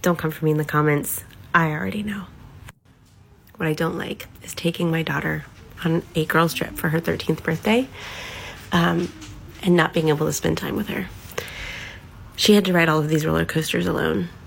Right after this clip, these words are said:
because I was too fat to fit into any of them.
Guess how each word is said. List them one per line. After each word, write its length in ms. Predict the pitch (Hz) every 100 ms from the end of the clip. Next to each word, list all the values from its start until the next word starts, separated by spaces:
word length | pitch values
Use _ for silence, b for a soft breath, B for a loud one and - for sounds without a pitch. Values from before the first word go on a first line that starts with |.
| - -
because 600 | 175 156 147 151 - - - - -
I 380 | - 160 160 160
was 340 | 160 165 165 214
too 240 | - 170
fat 560 | 151 - 143 - - - - -
to 120 | 180
fit 220 | 165 165
into 240 | 165 143 151
any 220 | 156 156
of 120 | 151
them. 300 | - 185 185